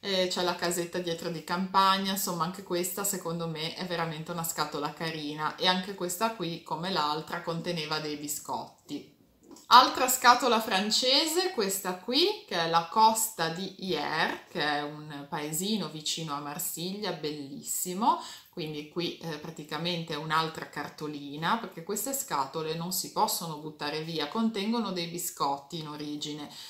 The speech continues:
Ma come si fa a buttare via una scatola del genere? Sembra di avere in casa una cartolina, quindi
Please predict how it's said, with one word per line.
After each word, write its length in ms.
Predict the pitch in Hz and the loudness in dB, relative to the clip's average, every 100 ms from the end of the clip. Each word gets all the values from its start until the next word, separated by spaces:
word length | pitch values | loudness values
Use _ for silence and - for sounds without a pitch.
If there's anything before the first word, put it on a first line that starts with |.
| - | -10
Ma 100 | 190 | -4
come 220 | 190 294 359 | 0 0 0
si 160 | 330 | -2
fa 200 | - 175 | 4 4
a 40 | 156 | 4
buttare 400 | 165 165 160 170 | -2 -4 -4 -2
via 160 | 160 | -2
una 140 | 156 151 | -2 -4
scatola 540 | - 156 160 170 156 | 4 6 6 2 -4
del 200 | 156 151 | -4 -4
genere? 460 | 156 156 156 151 165 | -4 -4 -4 -4 -4
Sembra 340 | 180 208 226 | -4 -2 -2
di 80 | 190 | -2
avere 320 | 185 156 185 | 0 0 -2
in 140 | 208 | -4
casa 380 | 190 147 160 180 | 2 2 4 0
una 260 | 170 185 170 | 0 -2 -4
cartolina, 840 | 160 170 175 165 143 147 147 151 | -6 -6 -6 -4 -6 -8 -6 -6
quindi 460 | 165 160 180 196 | -6 -6 -4 -4